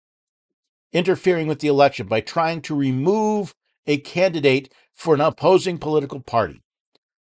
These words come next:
Sure, they claim they're doing it because of crimes that were committed by that individual, but so far they've not provided any evidence that it, that they've actually done, that they've actually,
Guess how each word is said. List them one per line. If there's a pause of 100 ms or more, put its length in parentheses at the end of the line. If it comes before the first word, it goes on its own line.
(720)
Sure,
they
claim
they're
doing
it
because
of
crimes
that
were
committed
by
that
individual, (840)
but
so
far
they've (520)
not
provided
any
evidence
that
it,
that (120)
they've
actually
done, (220)
that
they've
actually,